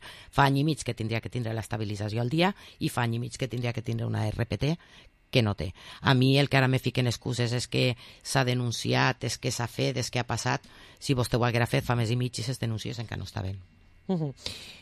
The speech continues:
Speaker 2: I si parlem de, de la policia, que, de la plantilla de la policia, que vostè va dir, "Home, recorde que esta moció, eh, la vaig presentar jo". I l'alcalde li va dir, "Per això,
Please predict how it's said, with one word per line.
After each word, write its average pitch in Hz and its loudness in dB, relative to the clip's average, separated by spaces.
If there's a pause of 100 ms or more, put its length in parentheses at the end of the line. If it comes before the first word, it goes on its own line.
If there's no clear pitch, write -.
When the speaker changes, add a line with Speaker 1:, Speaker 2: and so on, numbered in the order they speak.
(100)
Speaker 2:
I 196 0
si 214 4
parlem 202 8
de, 269 6
de 202 6
la 196 8
policia, 185 4
que, 170 6
de 160 0
la 165 4
plantilla 165 4
de 160 4
la 160 2
policia, 170 2
que 214 4
vostè 180 6
va 165 8
dir, 160 8 (300)
"Home, 185 6 (200)
recorde 156 4
que 185 4
esta 196 4
moció, 190 4
eh, 208 2
la 202 2
vaig 202 0
presentar 156 2
jo". 185 6 (480)
I 143 -2
l'alcalde 139 2
li 160 4
va 151 4
dir, 170 2 (400)
"Per 135 -4
això, 143 0